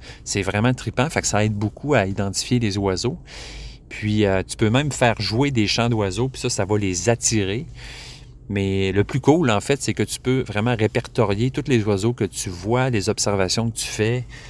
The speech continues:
Euh, fait que quand, dès que tu vois un oiseau, tu peux dire, « J'ai vu cet oiseau-là à tel endroit, à tel moment. » Puis là, ben, ça te, ça te fait une liste des oiseaux que t'as, t'as, t'as vus.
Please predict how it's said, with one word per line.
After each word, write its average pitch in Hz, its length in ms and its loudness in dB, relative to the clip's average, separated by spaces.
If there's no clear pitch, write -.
Euh, 90 520 -2
fait 87 120 -6
que - 60 -12
quand, 110 240 2
dès 117 140 4
que - 60 -8
tu - 120 -4
vois 110 160 2
un 110 80 0
oiseau, 110 580 2
tu - 140 -6
peux 98 120 -6
dire, « 104 220 -4
J'ai 113 260 0
vu 123 140 -2
cet 104 240 -2
oiseau-là 101 540 0
à 123 120 6
tel 120 220 4
endroit, 101 500 0
à 104 120 -4
tel 113 200 2
moment. » 98 380 0
Puis 101 120 -6
là, 101 160 2
ben, 98 180 0
ça - 200 2
te, 92 200 2
ça - 180 -4
te - 40 -8
fait - 140 0
une 101 140 0
liste 104 260 -2
des 92 200 -2
oiseaux 92 260 2
que - 40 -12
t'as, 90 200 2
t'as, 90 400 -2
t'as - 160 0
vus. 90 340 -2